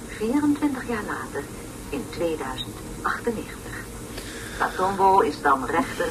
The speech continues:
aan de Amilcar Cabral Universiteit van Guinea-Bissau. "Drie auteurs hebben mijn werk ingrijpend beïnvloed," zei Batombo. De filosoof Karl Marx,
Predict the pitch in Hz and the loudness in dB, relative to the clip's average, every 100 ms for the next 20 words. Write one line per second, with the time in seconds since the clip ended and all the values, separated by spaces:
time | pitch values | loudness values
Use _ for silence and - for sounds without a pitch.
0 | - - - - 151 175 185 156 - 147 | 0 -2 0 0 2 0 2 0 2 -2
1 | - 160 156 180 156 147 - - 120 - | 0 0 0 -2 -4 -6 -6 -6 -6 2
2 | - - - 135 - 220 - - - - | 2 2 -4 -2 -2 -4 -8 -10 -6 -6
3 | - - - - - - - - - - | -6 -10 -10 -10 -10 -12 -12 -10 -10 -10
4 | - - - - - - - - - - | -12 -12 -12 -12 -12 -12 -12 -10 -12 -10
5 | - - - - - - 240 330 392 - | -10 -10 -12 -12 -8 4 4 6 2 4
6 | 1017 330 - 208 180 214 - 269 262 262 | 4 4 4 4 2 -4 -2 0 2 2
7 | 262 240 233 233 - 240 233 240 220 220 | 2 6 4 4 4 4 4 4 4 6
8 | 240 240 262 277 190 160 - - - - | 4 4 2 0 0 -2 -2 -10 -10 -4
9 | 156 156 - 127 147 131 123 120 113 - | 0 0 0 0 0 0 0 0 -2 -10
10 | - - - - - - - - - - | -12 -12 -12 -12 -12 -12 -8 -8 -4 4
11 | 147 139 123 - - - 139 156 - - | 4 4 -2 2 0 0 -2 0 2 0
12 | - | -4